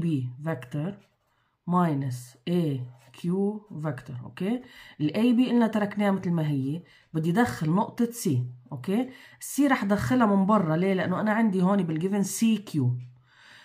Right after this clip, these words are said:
فرح أعمل سي كيو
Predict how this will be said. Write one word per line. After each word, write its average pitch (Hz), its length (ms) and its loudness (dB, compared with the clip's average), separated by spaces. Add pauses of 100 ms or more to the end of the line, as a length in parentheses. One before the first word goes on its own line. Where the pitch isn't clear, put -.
فرح 196 380 -2
أعمل 175 320 0
سي 196 520 -2 (260)
كيو 202 680 -2